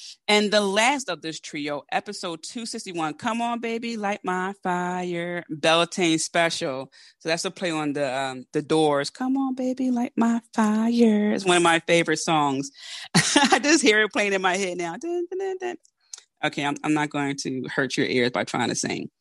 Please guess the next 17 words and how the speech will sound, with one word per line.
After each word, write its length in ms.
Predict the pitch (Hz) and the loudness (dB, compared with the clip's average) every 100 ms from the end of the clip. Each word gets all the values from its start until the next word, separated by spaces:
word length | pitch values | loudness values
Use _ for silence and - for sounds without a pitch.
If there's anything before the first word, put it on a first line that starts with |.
| _ _ _ _ | _ _ _ _
But 220 | - 160 - _ _ _ _ _ _ _ _ _ _ _ _ _ _ | 2 2 2 _ _ _ _ _ _ _ _ _ _ _ _ _ _
this 380 | 175 151 226 220 | -4 4 4 6
is, 440 | 226 214 190 170 - _ _ | 6 6 4 2 -4 _ _
this 160 | - 208 | -4 0
is 140 | 233 | 2
li-, 60 | 214 | 0
like 220 | 190 185 180 | 2 2 0
the 80 | |
perfect 480 | 165 175 165 170 - | -2 0 0 -2 -2
trifecta, 640 | 156 147 - 139 - 113 135 | 0 0 0 -2 -2 -12 -10
because 640 | 156 160 147 147 139 - _ _ - | -6 -2 0 -2 -6 -12 _ _ -6
I 80 | 156 | -4
talked 300 | 180 190 190 | 2 0 0
about 460 | 180 165 156 147 - _ _ _ _ _ _ | 0 0 2 -2 -10 _ _ _ _ _ _
acknowledging 540 | 160 156 160 190 196 196 | -10 -4 0 0 -2 -6
the 80 | 185 | -10
situation. 840 | 170 - 151 135 143 151 139 | -12 -14 -10 -10 -8 -8 -8